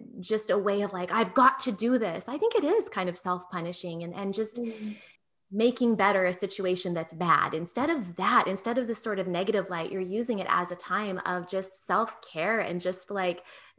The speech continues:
Speaker 1: self-appreciation and a gift to yourself every day to maintain your pelvic health for life, rather than any type of punishment or retribution for what happened, essentially.
Speaker 2: Mm-hmm.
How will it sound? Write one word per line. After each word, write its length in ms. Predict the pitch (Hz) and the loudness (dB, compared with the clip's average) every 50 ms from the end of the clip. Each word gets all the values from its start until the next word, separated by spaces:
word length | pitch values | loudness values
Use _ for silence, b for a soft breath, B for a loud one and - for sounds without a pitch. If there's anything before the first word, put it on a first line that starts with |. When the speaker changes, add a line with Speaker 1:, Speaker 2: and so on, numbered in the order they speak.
| - - 196 - | -6 -6 0 2
Speaker 1:
self-appreciation 1040 | 233 214 214 220 214 - 247 220 214 - - 214 196 196 208 208 - - 185 175 175 | 2 2 4 2 0 0 -2 -2 -2 -2 -2 0 0 0 0 0 -2 -2 -2 -2 -2
and 160 | 175 175 - - | -2 -4 -2 -2
a 100 | 180 190 | -2 -2
gift 420 | 175 - 247 269 269 - - - | 2 2 2 2 2 0 -8 -10
to 80 | - - | -4 -2
yourself 540 | 190 170 185 185 - 208 196 185 175 180 - | -2 -2 -2 -2 0 2 2 2 2 2 -2
every 240 | 180 175 180 175 175 | -4 -2 -2 -4 -2
day 220 | 196 185 180 175 | 0 0 0 0
to 140 | 175 - 190 | -2 -4 -4
maintain 420 | 185 175 170 170 - 214 262 285 | -4 -2 -4 -4 -2 0 2 2
your 120 | 233 185 180 | 2 2 2
pelvic 320 | 180 175 165 160 170 165 | 2 0 0 0 -2 -2
health 280 | - 170 160 165 - - | 0 0 0 0 -2 -6
for 100 | - 151 | -8 -2
life, 380 | 165 180 175 160 - 180 - - b b b b b _ | 0 0 2 0 0 -4 -8 -12 b b b b b _
rather 280 | 180 175 175 180 190 180 | 2 2 4 4 2 2
than 140 | 185 175 | 0 0
any 160 | 170 175 185 190 | -2 -2 -2 -2
type 220 | - 190 180 190 | -4 -4 -4 -2
of 120 | 180 180 | -4 -4
punishment 480 | 180 175 160 165 165 - - 156 156 160 | -4 -4 -6 -6 -6 -8 -8 -8 -8 -6
or 160 | 156 160 160 | -4 -4 -2
retribution 720 | 156 160 165 - - 180 170 170 170 165 - - 156 160 170 | -2 -4 -4 -4 -4 -6 -4 -4 -4 -4 -4 -6 -6 -8 -6
for 160 | - 165 160 | -6 -4 -2
what 120 | 160 151 | -2 -2
happened, 680 | 165 160 165 147 160 - - - - - - - - - - | 0 2 4 4 4 2 -2 -6 -8 -8 -8 -10 -10 -8 -2
essentially. 560 | - 269 247 240 233 233 226 214 202 196 185 | 0 2 2 4 4 4 4 4 4 2 2
Speaker 2:
Mm-hmm. 240 | 185 190 - - | 0 -2 -6 -12